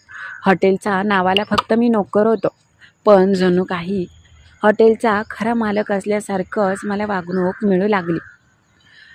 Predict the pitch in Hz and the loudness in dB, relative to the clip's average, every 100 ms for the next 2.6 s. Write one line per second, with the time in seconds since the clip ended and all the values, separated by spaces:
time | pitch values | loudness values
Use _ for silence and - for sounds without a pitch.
0 | - 175 180 185 175 202 180 185 180 233 | 0 2 2 0 -2 -4 -4 -4 -6 -4
1 | 208 180 190 196 170 _ _ _ - - | -2 -2 -2 -4 -6 _ _ _ -20 4
2 | 214 233 240 220 202 | 8 8 6 0 -2